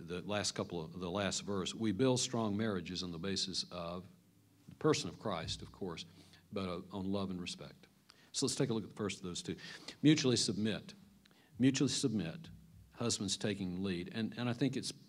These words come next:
to me, it's pretty obvious. Since there's not a verb there in verse number twenty-two, it borrows the verb from number twenty-one.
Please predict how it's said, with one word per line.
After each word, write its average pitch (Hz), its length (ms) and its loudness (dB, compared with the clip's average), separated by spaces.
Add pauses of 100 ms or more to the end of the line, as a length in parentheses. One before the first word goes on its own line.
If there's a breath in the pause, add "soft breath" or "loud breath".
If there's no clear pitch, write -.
(120)
to 113 80 0
me, 156 140 8
it's 98 120 2
pretty 113 220 2
obvious. 120 480 -2 (460 loud breath)
Since 143 220 6
there's 131 160 6
not 170 180 6
a 135 60 6
verb 117 440 6
there 90 180 -2
in 87 100 -4
verse 92 260 -2
number 90 180 -6
twenty-two, 82 720 -6
it 101 180 -6
borrows 127 320 6
the 98 100 0
verb 101 360 2
from 95 120 0
number 95 200 0
twenty-one. 113 680 2